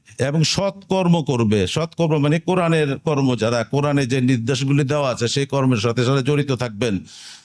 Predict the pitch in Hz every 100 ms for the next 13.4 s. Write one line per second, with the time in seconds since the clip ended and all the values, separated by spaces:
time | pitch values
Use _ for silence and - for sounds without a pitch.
0 | - 127 127 127 135 - 131 151 147 165
1 | 139 123 98 95 - _ _ 127 127 147
2 | 147 170 165 - _ - _ - 139 139
3 | 156 160 165 170 139 127 123 107 95 92
4 | 90 107 _ - - _ _ - 139 175
5 | 175 196 196 202 220 214 - _ - 151
6 | 147 143 170 175 165 156 180 185 180 147
7 | 165 160 156 156 170 180 170 160 170 160
8 | 160 113 92 85 - _ _ _ _ _
9 | _ _ _ _ _ _ _ _ _ _
10 | _ _ - 127 139 185 196 175 160 175
11 | 170 185 190 208 220 - - - _ _
12 | _ _ _ _ _ _ _ _ - 196
13 | 220 214 208 202